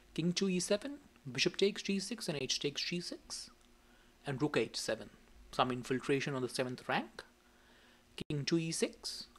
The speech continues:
rook to D seven. B five, saving that pawn, and F three, securing the knight. Rook C eight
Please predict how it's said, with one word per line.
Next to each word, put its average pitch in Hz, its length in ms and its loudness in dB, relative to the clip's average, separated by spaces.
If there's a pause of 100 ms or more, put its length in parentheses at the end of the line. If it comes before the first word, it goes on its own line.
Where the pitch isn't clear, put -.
rook 139 140 2 (180)
to 208 160 8
D 131 140 2
seven. 104 340 -6 (1700)
B 147 120 2
five, 165 380 2 (240)
saving 127 320 2
that 123 300 -2
pawn, 160 260 2
and 127 120 0
F 107 140 -4
three, - 320 -2 (440)
securing 127 480 2
the 123 80 2
knight. - 420 -6 (1000)
Rook - 260 0
C 151 280 4
eight - 360 2